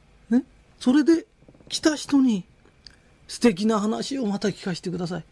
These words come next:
そしたらもうあなたは普通の人じゃないの。もうあなたは、菩薩の位なの。だから菩薩の位になるってた-、そんなに大変なことじゃないの。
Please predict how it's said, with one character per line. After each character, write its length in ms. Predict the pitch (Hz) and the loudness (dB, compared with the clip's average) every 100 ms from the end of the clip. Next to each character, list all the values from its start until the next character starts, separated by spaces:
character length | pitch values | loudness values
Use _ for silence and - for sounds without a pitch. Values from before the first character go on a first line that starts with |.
| - - | -20 -10
そ 180 | - | -2
し 80 | 240 | -2
た 140 | - 285 | 2 2
ら 60 | |
も 260 | 214 214 170 | 2 0 0
う 0 | |
あ 80 | 170 | 0
な 140 | 233 | -2
た 100 | - | -2
は 180 | 160 - - - - | -2 -4 -10 -20 -20
普 120 | - | -16
通 280 | - 339 370 | -6 -2 0
の 160 | 370 | 0
人 200 | - 311 | -2 -2
じ 80 | 247 | -2
ゃ 80 | 185 | -4
な 200 | 190 247 | 0 0
い 80 | 165 | -2
の。 120 | 123 _ _ _ _ _ - | -6 _ _ _ _ _ 0
も 320 | 233 226 185 | 2 2 0
う 20 | |
あ 40 | 208 | 0
な 120 | 226 | 0
た 140 | 208 | -2
は、 300 | 190 226 156 _ _ _ _ _ _ _ _ - | -2 -2 -4 _ _ _ _ _ _ _ _ 0
菩 100 | 247 | 4
薩 360 | 294 254 - | 4 0 -6
の 120 | 175 139 | -6 -4
位 300 | 143 131 131 | -6 -8 -10
な 100 | 131 | -14
の。 40 | - _ _ _ _ _ _ _ _ _ _ - | -18 _ _ _ _ _ _ _ _ _ _ -4
だ 100 | 156 | -2
か 60 | |
ら 60 | 151 | -2
菩 220 | 180 277 | 0 0
薩 160 | 302 240 | 0 -2
の 140 | 208 | -4
位 280 | 214 202 202 | -2 -2 -2
に 60 | |
な 100 | 202 202 | -4 -4
る 80 | |
っ 20 | 190 | -6
て 160 | 185 | -8
た-、 180 | - - - | -8 -12 -14
そ 140 | - 170 | -10 -8
ん 100 | 160 | -6
な 100 | 170 | -4
に 80 | 269 | -2
大 220 | 294 285 | -2 -2
変 100 | 285 | -2
な 100 | 294 | -2
こ 120 | 277 | -2
と 80 | 269 | -4
じ 80 | 220 | -4
ゃ 60 | |
な 120 | 220 277 | -2 -2
い 60 | |
の。 140 | 220 | -4